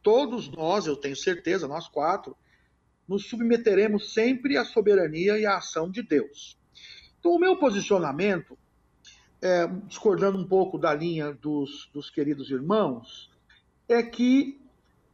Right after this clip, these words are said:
ah, ainda que eu entenda que eles disseram, mas há um momento específico ali do culto que possa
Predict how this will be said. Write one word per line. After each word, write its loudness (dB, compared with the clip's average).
ah, 2
ainda 2
que 0
eu 4
entenda 2
que -2
eles 0
disseram, 0
mas 0
há 4
um 2
momento 2
específico 0
ali 2
do -4
culto -2
que -12
possa 0